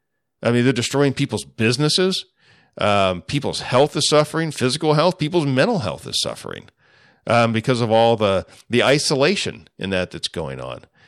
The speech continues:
You know, these, these governors are destroying our country. They are destroying our liberties. They are destroying our economy. And, and this stuff needs to stop. I mean, when this stuff was first put on, and this was back in the spring, "Oh, it's fifteen days to flatten the curve." Well, here we are almost a year later.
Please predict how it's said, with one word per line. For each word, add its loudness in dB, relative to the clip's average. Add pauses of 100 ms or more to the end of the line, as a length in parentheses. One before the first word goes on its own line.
(360)
You -2
know, 2
these, 0
these -2
governors 2
are 0
destroying 0
our 0
country. -2
They -2
are -2
destroying -4
our -8
liberties. 0
They -2
are -4
destroying -8
our -8
economy. 0 (840)
And, 4
and 0
this 0
stuff -2
needs -2
to -4
stop. -2 (220)
I -2
mean, 2
when 4
this 4
stuff 0
was -2
first -2
put 2
on, 4
and -4
this -4
was -2
back 2
in -10
the -10
spring, -2
"Oh, 4
it's 2
fifteen -2
days 2
to -8
flatten 0
the -6
curve." -2
Well, 2
here 2
we 2
are 4
almost -2
a -2
year 2
later. -2